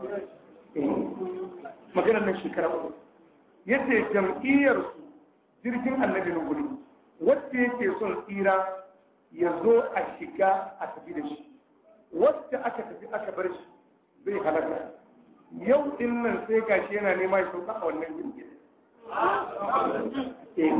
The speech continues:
yau yana cikin waɗanda suka yi tawaye ma wannan jam'iyyar. To abin da za ku kalla a nan shi ne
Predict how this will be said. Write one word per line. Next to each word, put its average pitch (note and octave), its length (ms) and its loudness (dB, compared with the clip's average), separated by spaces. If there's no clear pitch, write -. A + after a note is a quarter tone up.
yau C4 200 4
yana A#3+ 220 4
cikin G#3+ 180 -8
waɗanda G#3 580 0
suka C4 220 0
yi G3+ 120 0
tawaye A#3 680 4
ma F3 60 -4
wannan F3+ 340 -2
jam'iyyar. D#3+ 380 -6
To A3+ 160 0
abin C#4+ 220 4
da C4+ 80 6
za A#3 100 4
ku - 160 -4
kalla F#3 260 0
a G3 60 -2
nan F#3+ 180 -4
shi A#3+ 160 -6
ne B3+ 160 0